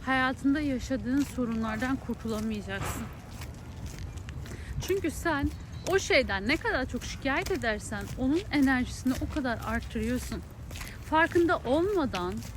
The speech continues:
istemediğin o şeye güç veriyorsun. Çünkü beyin böyle çalışır. Sen neye konsantre olursan, ona enerjini, zamanını ve fokusunu verirsen onu büyütür.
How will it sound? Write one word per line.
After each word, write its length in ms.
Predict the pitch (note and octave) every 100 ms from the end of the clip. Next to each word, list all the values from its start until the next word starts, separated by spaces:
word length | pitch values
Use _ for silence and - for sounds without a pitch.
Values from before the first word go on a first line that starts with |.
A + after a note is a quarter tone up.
| - - -
istemediğin 720 | - - F4+ F#4 C#4 B3 A#3+
o 80 | D#4
şeye 300 | C#4 A#3+ G#3
güç 380 | G3+ C#4 C#4+ -
veriyorsun. 480 | G3+ F#3+ F#3 - G3+ - - - - - - -
Çünkü 460 | - G#4 G#4 E4 F4+ - - - - -
beyin 300 | C4+ F#4+ G4+
böyle 260 | F4 A4 E4+
çalışır. 580 | - G3 - - - - - -
Sen 400 | - D4 E4+ A4
neye 220 | C#4 D4+ G#4
konsantre 680 | C#4+ C4+ - A#3+ A3 B3
olursan, 540 | E4+ G#4+ - - G#3 G#3+ - - - -
ona 340 | B3 D4 F4
enerjini, 800 | - B3+ C4+ C#4 B3 C4+ C#4+ E4+
zamanını 800 | C4+ B3+ A#3+ C4+ C4 C#4 B3 A3 A#3+ - - - -
ve 120 | C4 C#4+
fokusunu 520 | - C4+ C4+ - E4
verirsen 580 | G#4 F4 C4+ - G3+ G#3 -
onu 260 | B3 D4
büyütür. 520 | G#3+ A3+ - C#4 -